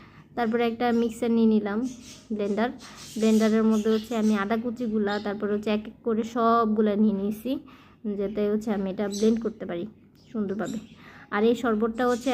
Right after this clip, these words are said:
আপনি গরমকালেও খেতে পারবেন, কারণ গরমকালে হচ্ছে ধরেন হচ্ছে এই শরবতটা যদি আপনি, উম, বাইরে থেকে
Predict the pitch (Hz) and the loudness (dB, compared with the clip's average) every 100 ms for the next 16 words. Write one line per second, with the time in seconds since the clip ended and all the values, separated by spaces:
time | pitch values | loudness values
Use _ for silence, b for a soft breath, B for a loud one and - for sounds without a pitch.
0 | 214 240 226 220 247 269 269 254 247 247 | 0 0 4 4 4 4 2 2 2 0
1 | 247 247 220 185 - 214 214 214 214 214 | -2 -4 -4 -4 -6 -4 -2 2 2 2
2 | 233 254 247 247 247 269 B B - 220 | 2 0 0 0 0 -4 B B -4 -4
3 | 214 220 226 226 233 226 226 226 214 220 | -2 0 2 2 0 -2 0 2 4 4
4 | 226 226 202 214 214 220 240 226 220 226 | 4 0 -2 -2 -2 -2 0 -2 0 2
5 | 220 208 - 214 226 - - - 220 214 | 4 2 -2 -6 -6 -8 -14 -4 0 4
6 | 226 220 233 226 | 4 2 2 2